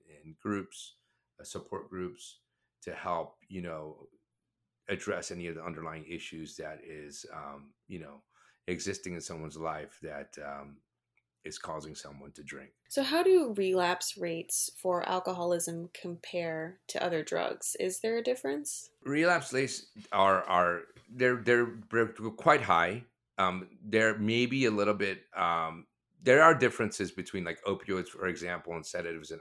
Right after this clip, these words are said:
Speaker 1: alcohol, but it really depends on the demographic,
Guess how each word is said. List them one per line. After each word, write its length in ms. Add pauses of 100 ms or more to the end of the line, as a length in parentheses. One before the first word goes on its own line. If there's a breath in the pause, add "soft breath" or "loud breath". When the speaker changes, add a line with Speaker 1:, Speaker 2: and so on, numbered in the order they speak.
Speaker 1:
alcohol, 640 (560 soft breath)
but 300
it 160
really 180
depends 400
on 80
the 120
demographic, 840